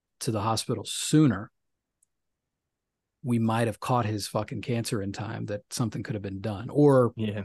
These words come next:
Speaker 1: you know, he could have stopped before he got it. But, you know, he just never went until, like, the pain got so bad that he was like,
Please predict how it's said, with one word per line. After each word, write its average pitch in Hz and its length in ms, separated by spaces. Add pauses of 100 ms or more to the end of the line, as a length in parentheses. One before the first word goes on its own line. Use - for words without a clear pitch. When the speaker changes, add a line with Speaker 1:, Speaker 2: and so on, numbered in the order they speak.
(120)
Speaker 1:
you 123 120
know, 120 220 (260)
he 123 160
could 117 160
have 104 100
stopped 101 380
before 107 480 (280)
he 127 120
got 120 240
it. 104 160
But, 104 240 (340)
you 120 140
know, 104 100
he 104 120
just 101 280 (680)
never 131 300
went 131 300
until, 120 260
like, 110 240
the 107 80
pain 127 320
got 113 220
so 117 160
bad 110 320
that 110 100
he 113 100
was 104 160
like, 98 200